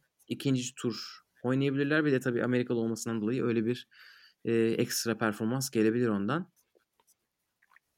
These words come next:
Deyip buradan ben Ash Barty'yi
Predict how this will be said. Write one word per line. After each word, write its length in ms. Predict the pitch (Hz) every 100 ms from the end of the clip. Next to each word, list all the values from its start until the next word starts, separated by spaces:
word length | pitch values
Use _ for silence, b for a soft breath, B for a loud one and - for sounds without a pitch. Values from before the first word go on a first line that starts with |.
| _ _ _ _ 117
Deyip 480 | 143 120 151 156 - - - - _
buradan 560 | 135 127 104 117 139 - _ _ _ _ _ _ -
ben 340 | 113 107 120 -
Ash 300 | 113 110 -
Barty'yi 640 | 107 98 - 95 113 -